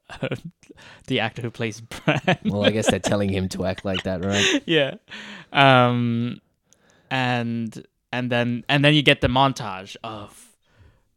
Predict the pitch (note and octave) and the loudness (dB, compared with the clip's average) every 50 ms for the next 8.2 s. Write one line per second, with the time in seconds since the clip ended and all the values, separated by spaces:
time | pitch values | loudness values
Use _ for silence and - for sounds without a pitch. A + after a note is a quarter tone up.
0 | _ _ _ - A#2+ A2+ A2 G#2+ G#2+ G#2+ G#2+ G2 F2+ - - _ - - - _ | _ _ _ -14 -12 -10 -10 -10 -10 -10 -10 -10 -10 -10 -12 _ -18 -20 -20 _
1 | _ _ _ _ _ - - C#3 - - - B2+ B2 A#2+ A#2 A#2 A2+ A2 - C#3 | _ _ _ _ _ -20 -20 -20 -10 -4 -2 0 0 0 0 -2 -6 -4 0 2
2 | C#3 C#3 C#3 C#3 C3+ C3+ C3 C3 C3+ C3 B2+ B2+ B2+ B2+ - - B2 B2 A#2+ A2+ | 4 4 4 4 2 2 2 4 8 8 10 10 8 6 2 0 0 2 2 2
3 | G#2 F#2 - - C2 - - - - - - - C#3+ D3 - - F3 E3+ - - | 0 -2 -6 -12 -16 -20 -20 -20 -10 0 4 6 6 6 6 6 4 4 4 2
4 | - - E3 C#3+ C#3 D3+ D#3+ F3 - - D#3 D3+ D#3 E3+ E3+ F#3 F#3+ F#3 D#3+ C#3+ | 2 4 4 4 6 6 4 4 4 4 2 4 4 6 6 8 8 8 8 6
5 | C#3 C#3 D3 D3 C#3+ B2 B2+ A#2+ A#2+ A2+ A2+ A2+ G#2+ G2+ - - - - _ _ | 4 4 4 4 2 2 2 2 2 2 2 0 0 -2 -2 -6 -10 -18 _ _
6 | _ _ _ _ _ _ - A#2+ A2+ A2 D3 D#3+ D#3 C#3+ D3+ C#3+ C3 A2+ A#2 - | _ _ _ _ _ _ 2 2 4 6 6 4 6 6 6 4 4 4 0 -6
7 | - _ _ _ - - - B2+ C3 B2+ A2+ A2 A#2+ A2 G#2 G#2+ G2 F#2+ G2 G2+ | -12 _ _ _ -8 -2 2 2 4 4 4 2 0 -2 0 -2 -2 0 0 0
8 | G#2+ A2+ G#2+ | -2 -2 -4